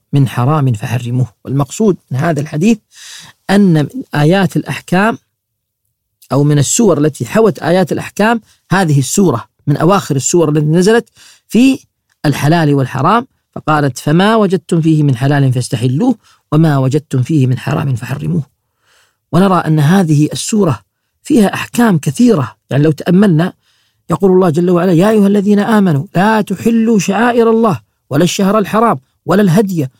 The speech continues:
ولا القلائد ولا آمين البيت الحرام" إلى آخر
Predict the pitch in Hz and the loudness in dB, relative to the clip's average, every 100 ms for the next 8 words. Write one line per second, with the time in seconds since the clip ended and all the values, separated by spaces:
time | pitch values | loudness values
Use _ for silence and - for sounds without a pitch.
0 | _ - 175 196 214 233 220 185 139 139 | _ -2 0 0 0 0 0 -2 -4 -6
1 | - 160 202 208 208 214 214 196 220 196 | -2 0 0 0 2 2 2 2 0 0
2 | 202 - 226 220 131 _ _ _ _ - | -4 0 0 0 -4 _ _ _ _ -2
3 | 185 214 202 - 220 | 0 0 -2 -2 -2